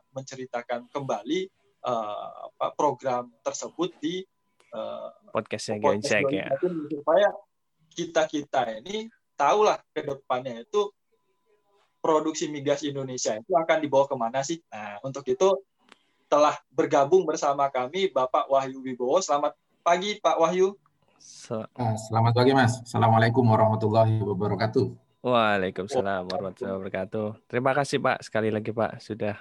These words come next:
Speaker 2: mau hadir di podcast Geo Insight ini, Pak.
Speaker 1: Oke, Pak Wahyu, sebelum kita, eh,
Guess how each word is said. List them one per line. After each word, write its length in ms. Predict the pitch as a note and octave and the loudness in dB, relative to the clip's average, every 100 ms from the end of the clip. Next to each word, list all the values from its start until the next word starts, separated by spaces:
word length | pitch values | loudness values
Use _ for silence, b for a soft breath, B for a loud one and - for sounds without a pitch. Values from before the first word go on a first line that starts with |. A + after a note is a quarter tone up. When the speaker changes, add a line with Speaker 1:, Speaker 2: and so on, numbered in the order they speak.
| - | -10
Speaker 2:
mau 400 | G#2+ G#2 G#2 A#2 _ - | -4 -2 -2 -6 _ -4
hadir 400 | A2+ B2+ A#2 - A2 | 0 2 0 -4 -8
di 240 | A2 G2+ | -6 -4
podcast 640 | G#2+ - G2+ G2 - - - | -6 -6 -6 -8 -10 -18 -18
Geo 240 | - G#2 G2+ | -8 -4 -4
Insight 320 | G#2 A2 - | -2 -4 -4
ini, 160 | G#2 | -4
Pak. 160 | G2+ F#2 _ _ _ b b b b b b - _ _ _ A#2+ | -2 -4 _ _ _ b b b b b b -20 _ _ _ 0
Speaker 1:
Oke, 800 | B2 B2 _ C3+ B2+ B2 A2+ - _ _ | 0 -2 _ 2 4 4 2 -6 _ _
Pak 160 | D3 D3+ | 4 6
Wahyu, 480 | D3+ E3+ F#3+ - _ | 4 4 2 0 _
sebelum 560 | - - C3+ D3 D3 D3+ | -8 -4 0 0 0 -4
kita, 640 | D3 - C#3+ C#3 C3+ B2+ | -4 2 6 6 4 2
eh, 320 | - B2+ A#2+ | -4 -4 -4